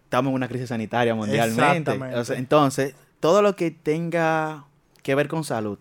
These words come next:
Speaker 1: estos días genera atención extra.
Speaker 2: Ujú.
Speaker 1: Entonces, ellos sí dieron el clavo con eso.
Speaker 2: Sí, totalmente. Entonces, después vienen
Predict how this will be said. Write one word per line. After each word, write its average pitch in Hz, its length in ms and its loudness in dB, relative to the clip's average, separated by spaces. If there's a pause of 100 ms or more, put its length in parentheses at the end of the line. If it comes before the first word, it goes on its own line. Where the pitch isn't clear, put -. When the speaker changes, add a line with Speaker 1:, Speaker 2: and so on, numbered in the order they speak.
(100)
Speaker 1:
estos 143 360 -4
días 208 300 -2 (500)
genera 165 600 0
atención 127 500 -2
extra. - 320 -8
Speaker 2:
Ujú. 170 360 -2 (320)
Speaker 1:
Entonces, 117 480 0
ellos 123 300 2
sí 131 80 -6
dieron 123 240 0
el 113 120 -4
clavo 104 260 0
con 95 180 -4
eso. - 180 -12 (100)
Speaker 2:
Sí, 151 220 -6
totalmente. 151 480 -4
Entonces, 240 300 0
después 233 420 4
vienen 240 400 2